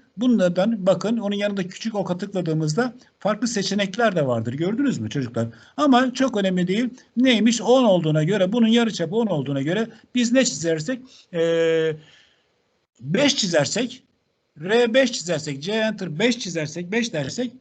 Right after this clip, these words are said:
yarı çapı on olacaktır. C diyelim, enter diyelim. Circle yani.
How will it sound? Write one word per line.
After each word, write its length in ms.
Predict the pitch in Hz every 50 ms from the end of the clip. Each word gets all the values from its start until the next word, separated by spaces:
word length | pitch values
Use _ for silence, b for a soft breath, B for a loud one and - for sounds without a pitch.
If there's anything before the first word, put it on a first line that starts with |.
| _ 175
yarı 220 | 196 208 190 -
çapı 400 | 165 170 156 156 214 247 226 - _ -
on 220 | 190 208 220 202 -
olacaktır. 640 | 175 175 170 160 151 165 151 143 - - 117 113 113 b b b b b 170
C 320 | 165 185 240 247 240 233 -
diyelim, 280 | 185 165 165 196 208
enter 400 | 196 214 220 214 - 156 147 123
diyelim. 420 | 123 127 127 131 151 190 214 - - _ _ _
Circle 520 | - - - 170 175 160 156 - 143 127 127
yani. 360 | 127 120 120 127 147 185 190